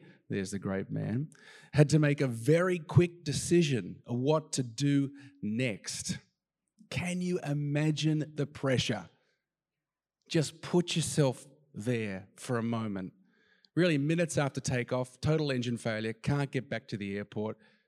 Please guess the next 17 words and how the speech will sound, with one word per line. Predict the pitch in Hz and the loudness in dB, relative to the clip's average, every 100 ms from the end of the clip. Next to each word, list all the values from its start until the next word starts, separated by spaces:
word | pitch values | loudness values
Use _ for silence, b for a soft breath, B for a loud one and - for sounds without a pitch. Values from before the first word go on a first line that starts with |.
| b - | b -12
What | 98 107 | -6 -4
are | |
you | 120 | -4
gonna | 127 | -4
do? | 120 147 175 98 _ _ _ _ _ _ _ _ _ _ _ _ _ B B B B | -2 -4 -6 -12 _ _ _ _ _ _ _ _ _ _ _ _ _ B B B B
In | 139 147 | 2 4
what | 180 | 6
has | 170 135 | 6 4
now | 147 180 | 2 2
become | 165 147 143 135 | 0 2 2 4
known | 135 135 120 | 4 2 2
as | 120 120 113 | 0 -2 -2
the | 123 | -2
Miracle | 117 131 127 120 131 117 104 - | 0 0 -2 -2 -2 -2 -2 -4
on | 131 120 | -2 -2
the | 110 | -4
Hudson, | 110 - 139 131 - 120 120 196 | -6 -4 -2 -2 -4 -4 -2 -4